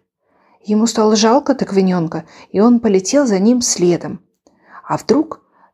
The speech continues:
тому понадобится помощь? Тыквененок шел по лесу и повстречал на своем пути белку. Она сидела на дереве, грызла орешки и что-то тихонько напевала себе под нос,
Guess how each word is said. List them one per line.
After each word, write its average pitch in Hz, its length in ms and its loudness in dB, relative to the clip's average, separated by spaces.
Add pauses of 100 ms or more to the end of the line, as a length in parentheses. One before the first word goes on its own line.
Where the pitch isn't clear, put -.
тому 180 480 0 (120)
понадобится 165 640 -2
помощь? 185 600 -4 (580)
Тыквененок 180 580 -2
шел 202 200 -2
по 190 160 -6
лесу 196 380 0
и 175 60 2
повстречал 190 640 -2
на 202 100 0
своем 180 360 -2
пути 202 320 -4
белку. 170 540 -4 (480)
Она 226 260 0
сидела 208 460 0
на 180 160 -2
дереве, 165 480 -8 (380)
грызла 196 440 0
орешки 170 600 -2 (480)
и - 80 -8
что-то 381 500 0
тихонько 233 500 0
напевала 175 460 0
себе 165 280 0
под 165 220 -6
нос, 143 300 -8